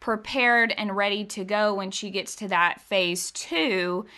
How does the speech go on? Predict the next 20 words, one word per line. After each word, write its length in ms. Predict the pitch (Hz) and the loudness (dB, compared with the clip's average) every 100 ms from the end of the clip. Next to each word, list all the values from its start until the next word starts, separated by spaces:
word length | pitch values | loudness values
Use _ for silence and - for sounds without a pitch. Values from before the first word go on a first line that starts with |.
| - - | -20 -2
without 460 | 233 254 190 240 | 0 4 6 6
having 340 | 240 214 208 208 | 6 2 2 -4
to 120 | 214 | -6
bring 400 | 190 202 196 190 | -4 -4 -2 -4
me 200 | 196 202 | -4 0
on 340 | 185 185 180 180 | 2 4 2 -2
and 160 | 185 | -6
pay 220 | - 208 | -6 -6
me 180 | 190 185 | -4 -4
even 380 | - 202 185 185 | -6 -6 -4 -4
more 260 | 180 175 170 | -2 -2 -2
money 380 | 180 180 175 175 | -2 -2 -4 -6
to 160 | 196 | -10
kind 280 | 180 190 170 | -10 -8 -4
of 240 | 170 170 170 _ 185 | -4 -6 -12 _ -8
get 240 | 180 - | -6 -6
this 220 | 165 175 - | -6 -8 -4
going 380 | 175 170 180 | -4 -4 -6
for 360 | 185 - 175 170 | -8 -6 -4 -4
her? 380 | - - - | -6 -8 -8